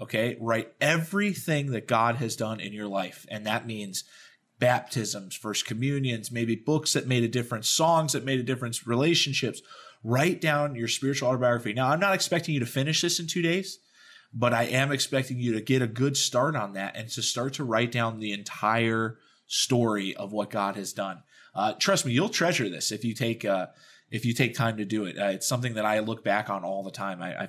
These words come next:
I did it in college, and I, I look back on it all the time. Number three, I want you to go ahead and write down those things, those words or sentences,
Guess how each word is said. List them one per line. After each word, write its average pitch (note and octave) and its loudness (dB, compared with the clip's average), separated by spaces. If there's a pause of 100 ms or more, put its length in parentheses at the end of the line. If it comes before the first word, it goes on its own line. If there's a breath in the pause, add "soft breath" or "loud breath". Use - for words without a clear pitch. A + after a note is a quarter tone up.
(160)
I G2+ -2
did G#2 0
it F#2 -2
in F#2+ -12
college, F#2+ 2
and F#2 -4
I, F2+ -4
I G#2 0
look G2+ -4
back F#2+ -2
on G2 -6
it F2+ -8
all F2 -6
the F#2+ -8
time. G2 -4 (720 loud breath)
Number C3 6
three, C3+ 2 (800)
I A2+ 0
want B2+ 2
you E3 4
to D#3 6
go C3 4
ahead C#3+ 2 (420 soft breath)
and B2 2
write B2 2
down C3+ 2
those A#2+ 0
things, C#3 -2
those A2+ -4
words C#3 0
or B2 0
sentences, A#2 0